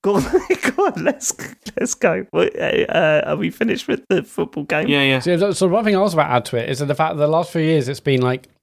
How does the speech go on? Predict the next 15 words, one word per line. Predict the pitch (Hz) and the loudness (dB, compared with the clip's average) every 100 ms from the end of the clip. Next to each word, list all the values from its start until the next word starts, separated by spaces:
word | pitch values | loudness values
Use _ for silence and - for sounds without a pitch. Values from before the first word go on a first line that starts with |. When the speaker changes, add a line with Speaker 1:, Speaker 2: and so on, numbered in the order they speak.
| _ | _
Speaker 3:
was | 165 139 | -2 -2
it | 131 - | -2 0
eFootball, | 151 175 175 160 - - 170 170 165 160 156 151 151 _ _ _ _ _ _ _ | 2 2 0 -2 -10 -4 -2 -2 0 2 4 2 -2 _ _ _ _ _ _ _
Pro | - - 151 | -10 -2 0
Evolution | 151 151 147 151 | 2 0 0 -2
Soccer, | 131 165 156 170 | -2 0 0 -2
whatever, | - 156 160 | -2 -2 -2
and, | 170 156 139 135 - _ _ _ _ _ _ | -2 -2 -2 -4 -8 _ _ _ _ _ _
like, | 196 185 226 - - | 0 2 0 -2 -12
wh-, | 208 170 220 196 | -6 -4 -4 -2
why | 160 202 220 | 0 2 2
are | |
they | 185 | 0
doing | 165 151 131 | 0 -2 -2
that? | 170 135 - | -4 -6 -12